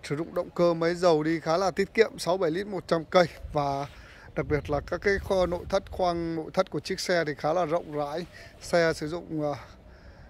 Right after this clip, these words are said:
ghế xoay và, à, được bác chủ nâng lên, à, cứ lùa điện. Đấy, rất nhiều đồ chơi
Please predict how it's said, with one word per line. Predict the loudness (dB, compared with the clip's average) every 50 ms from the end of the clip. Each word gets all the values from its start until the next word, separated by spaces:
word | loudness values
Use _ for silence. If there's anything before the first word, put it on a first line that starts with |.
| -16 -2 2
ghế | 4 4 4
xoay | 2 2 6 8 8 8 6 2 -14 -20 -20 -20 -20 -20 -18 -10
và, | -2 0 0 2 2 0 -2 -2 -2 -2 -4 -4 -6 -4 0
à, | 2 2 2 2 2 0 0 0 -2 -2 -4 -6 -4
được | -2 -4 -4 -4 -6
bác | 0 2 2 2 2
chủ | -4 -6 -4 -2
nâng | 0 0 0 0 0 2
lên, | 2 2 2 0 -2
à, | -2 0 0 0 -2 -4
cứ | -4 -4 -2 0
lùa | 2 4 6 4 6
điện. | 6 6 4 4 0 -12 -20 -20 -20 -20 -20 -20 -18 -10 -4
Đấy, | -2 -2 -2 -2 -2
rất | -2 -2 -2 0
nhiều | 2 2 2 2 2 -2 -4 -8 -12 -20 -20 -20 -20 -6 -2
đồ | 0 0 0
chơi | 2 4 4 4 4